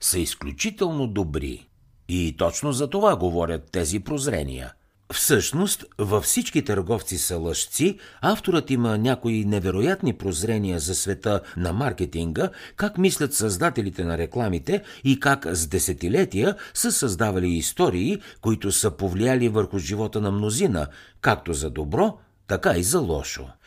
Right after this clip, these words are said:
Ефективният маркетинг разказва достоверни истории – но не е изключена и практиката, в която в рекламите се прокрадват и лъжи, и измами. Понякога тези измами са безобидни и безвредни,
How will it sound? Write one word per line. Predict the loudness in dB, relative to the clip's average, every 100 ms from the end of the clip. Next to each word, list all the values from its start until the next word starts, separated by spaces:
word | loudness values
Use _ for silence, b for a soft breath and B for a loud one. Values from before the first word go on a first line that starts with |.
| B
Ефективният | -6 -4 -4 0 2 4 2 2
маркетинг | 0 0 -2 -2 0 0 -2
разказва | -2 -2 0 0 0 2 0 B B
достоверни | 0 0 0 -2 0 0 0 0
истории – | -2 -4 -6 -8 -10 -12 _ _ -4
но | -2 0
не | 0 4
е |
изключена | 4 4 0 -4 -2 0
и | 0
практиката, | 0 -2 -2 -4 -4 0 2 0 B B
в | 2
която | 6 6 4 0
в | 2
рекламите | -2 0 2 2 2 2 -2 B B
се | 0 0
прокрадват | 0 -2 0 0 0 -2 -2
и |
лъжи, | 0 0 0 -2 -2 -4 -4
и | -2 0
измами. | -2 -2 -2 -2 -8 -12 -16 _ _ -2
Понякога | 0 2 0 -2 -2 -2
тези | 0 -2 0 0
измами | 0 -2 -2 0
са | 0 -2
безобидни | 0 0 0 0 -2 0 0 0
и |
безвредни, | 0 -2 0 0 0 0 -2 -2